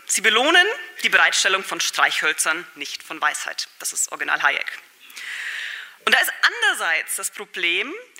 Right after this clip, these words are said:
dass der Marginal- und der Durchschnittslohn, um es in der Sprache gängiger Arbeitsmarktmodelle auszudrücken, nicht das gleiche sind.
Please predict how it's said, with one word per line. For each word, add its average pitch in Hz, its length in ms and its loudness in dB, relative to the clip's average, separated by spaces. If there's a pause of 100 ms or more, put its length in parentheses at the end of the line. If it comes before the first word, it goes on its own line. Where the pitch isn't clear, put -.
(220)
dass 208 160 0
der 226 140 4
Marginal- 220 1000 4
und 240 140 -6
der 233 80 2
Durchschnittslohn, 226 960 -2
um 175 120 -2
es 185 80 0
in 214 100 -2
der 202 100 4
Sprache 202 600 2
gängiger 190 500 -2 (120)
Arbeitsmarktmodelle 165 800 0
auszudrücken, 180 680 -6 (380)
nicht 220 360 0
das 220 140 2
gleiche 175 320 2
sind. - 200 -6